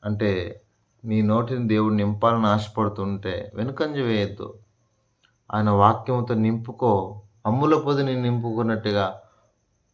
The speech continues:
వాక్యము నింపుకుంటే అప్పుడు సజ్జనం నుండి మంచి విషయాలు వస్తాయి. మంచి ధననిధిలో నుండి మంచి విషయాలు వస్తాయి.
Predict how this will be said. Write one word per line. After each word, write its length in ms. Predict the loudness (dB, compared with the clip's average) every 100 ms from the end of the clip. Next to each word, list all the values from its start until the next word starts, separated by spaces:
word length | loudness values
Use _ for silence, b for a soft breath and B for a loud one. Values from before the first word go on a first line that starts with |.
| _ _ _ _
వాక్యము 580 | 4 6 6 2 -4 -2
నింపుకుంటే 1120 | 0 0 0 -2 -2 -2 2 2 2 0 -6 b b -12
అప్పుడు 640 | -6 0 2 2 0 -6 -20 _ _ _ _ _ _ _
సజ్జనం 600 | -2 -2 2 2 2 2
నుండి 680 | 0 2 2 2 2 -2 -4
మంచి 320 | -2 -2 2 4
విషయాలు 420 | 4 4 2 4
వస్తాయి. 400 | 2 -2 -10 -10 -20 _ _ _ _ _ _
మంచి 240 | -2 -2 2
ధననిధిలో 640 | 4 4 4 2 4 4
నుండి 140 | 4
మంచి 380 | 2 0 2 2
విషయాలు 360 | 2 4 2 4
వస్తాయి. 380 | 2 0 -4